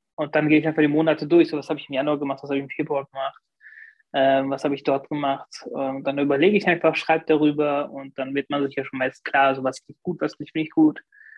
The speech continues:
Und dann gibt's aber auch schon Neujahrsvorsätze, keine Ahnung, fürs Ehrenamt, wo ich sage, okay, äh, dieses Jahr musst du weniger Zeit reinstecken, äh, weil du auch für andere Sachen Zeit nehmen willst und da kannst du, lernst halt zu delegieren. Und, äh, wenn man eine gute Stellvertreterin hat, äh, wie ich aktuell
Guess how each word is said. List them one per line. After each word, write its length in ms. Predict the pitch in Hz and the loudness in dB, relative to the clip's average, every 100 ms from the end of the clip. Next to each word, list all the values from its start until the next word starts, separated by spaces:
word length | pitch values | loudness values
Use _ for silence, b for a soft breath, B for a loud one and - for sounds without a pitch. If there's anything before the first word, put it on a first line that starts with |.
| b b _ - | b b _ -8
Und 280 | 143 139 143 | -6 0 0
dann 100 | 139 | 0
gibt's 160 | 135 | 0
aber 160 | 160 139 | 2 2
auch 80 | 135 | 2
schon 140 | 143 | 2
Neujahrsvorsätze, 720 | 139 143 135 - 135 131 - | 4 4 2 0 -2 -2 -10
keine 260 | - 135 131 | -8 -4 -2
Ahnung, 180 | 143 135 | -4 -6
fürs 160 | 135 | -2
Ehrenamt, 400 | 135 143 143 135 | 0 2 0 -2
wo 80 | 135 | -2
ich 120 | 127 | -2
sage, 240 | 139 131 127 | -2 -2 -4
okay, 500 | - 151 147 151 _ _ _ _ _ | -2 0 0 -2 _ _ _ _ _
äh, 300 | 139 139 135 | -2 0 0
dieses 260 | 143 170 156 | 0 -4 0
Jahr 240 | 160 151 | 4 4
musst 360 | 151 160 170 - | 4 -2 -6 -6
du 100 | 165 | -2
weniger 340 | 208 202 180 | 0 2 0
Zeit 260 | 175 175 165 | 0 -4 -4
reinstecken, 800 | 170 170 - 165 170 170 170 151 | -6 -6 -6 -6 -6 -10 -10 -10
äh, 260 | 151 151 | -8 -4
weil 140 | 147 151 | 0 0
du 100 | 151 | 0
auch 120 | - | -2
für 80 | 151 | -6
andere 240 | 175 170 | -2 -2
Sachen 240 | 165 - 151 | -2 -10 -6
Zeit 280 | 160 156 | -4 -4
nehmen 240 | 156 147 147 | -4 -8 -2
willst 320 | 147 151 147 | 0 0 -4
und 80 | - | -12
da 60 | 139 | -8
kannst 260 | - 151 156 | -6 -4 0
du, 100 | 151 | 2
lernst 280 | 151 156 | 2 2
halt 120 | 160 - | 0 -2
zu 120 | 156 | -4
delegieren. 500 | 165 160 208 160 143 _ b b b - | 2 2 4 2 0 _ b b b -10
Und, 480 | 147 143 143 139 | -6 -4 -6 -10
äh, 180 | 151 147 | -6 -4
wenn 120 | 143 | -4
man 160 | 147 151 | -2 -2
eine 240 | 147 147 | -4 -4
gute 260 | - 156 - | -6 -8 -6
Stellvertreterin 760 | - 170 - - 170 170 160 - | 0 0 2 0 0 2 0 0
hat, 200 | 170 - - - | -2 -4 -12 -4
äh, 280 | 151 151 147 | -2 -2 -2
wie 120 | 156 | -4
ich 120 | 165 | -2
aktuell 480 | 151 - 170 160 | -2 0 4 4